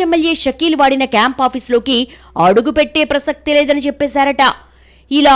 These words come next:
హస్తం గుర్తుపై గెలిచిన ముగ్గురు ఎమ్మెల్యేలు ఆధునిక హంగులతో నిర్మించిన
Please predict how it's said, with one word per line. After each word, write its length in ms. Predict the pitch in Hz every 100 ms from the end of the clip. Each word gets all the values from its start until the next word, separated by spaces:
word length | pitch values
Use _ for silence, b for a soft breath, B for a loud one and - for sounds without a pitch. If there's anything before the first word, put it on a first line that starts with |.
| 254
హస్తం 360 | 233 240 - 320 269
గుర్తుపై 360 | 294 - 277 269 247
గెలిచిన 260 | 254 247 220
ముగ్గురు 320 | 190 185 277 277
ఎమ్మెల్యేలు 440 | 269 262 247 185 226 370 B B - 165
ఆధునిక 360 | 240 311 339 339
హంగులతో 420 | 302 294 320 330 320 311
నిర్మించిన 380 | 269 294 285